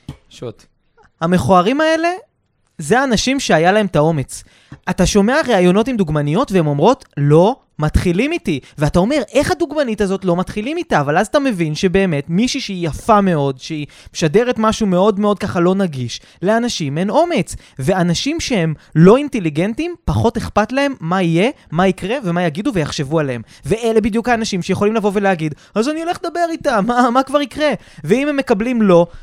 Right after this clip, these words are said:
Speaker 2: אז אוקיי, זה לא מזיז להם. ואני רואה לפעמים, אתה יודע, בנות שולחות צילומי מסך של מה בנים שולחים להם, באמת דברים שאני מסתכל ואני אומר, "אוי ואבוי", כאילו, אני בחיים לא הייתי שולח דברים כאלה.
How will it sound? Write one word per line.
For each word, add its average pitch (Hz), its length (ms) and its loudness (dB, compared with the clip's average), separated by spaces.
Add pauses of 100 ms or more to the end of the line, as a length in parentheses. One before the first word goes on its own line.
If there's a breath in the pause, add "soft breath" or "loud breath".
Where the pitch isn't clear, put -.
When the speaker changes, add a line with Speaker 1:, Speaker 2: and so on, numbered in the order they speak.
(120)
Speaker 2:
אז 247 140 2
אוקיי, 359 360 -2
זה 196 120 -2
לא 254 120 2
מזיז 285 480 -6
להם. 247 400 -2 (120)
ואני 180 420 -4
רואה 180 220 2
לפעמים, 254 320 0
אתה 202 120 0
יודע, 233 200 2
בנות 180 260 0
שולחות 262 260 0
צילומי 220 260 -2
מסך 240 280 -4
של 208 100 -4
מה 202 120 -2
בנים 220 220 -4
שולחים 190 380 -6
להם, 311 220 -2 (480 soft breath)
באמת 175 260 -2
דברים 175 240 -2
שאני 220 200 -4
מסתכל 151 380 -8
ואני 185 160 -2
אומר, 165 220 -2 (240)
"אוי 180 160 2
ואבוי", 165 400 2
כאילו, 135 140 -2
אני 147 80 -4
בחיים 170 320 0
לא 170 40 4
הייתי 160 160 -2
שולח 156 240 -2
דברים 156 300 -2
כאלה. 156 300 -2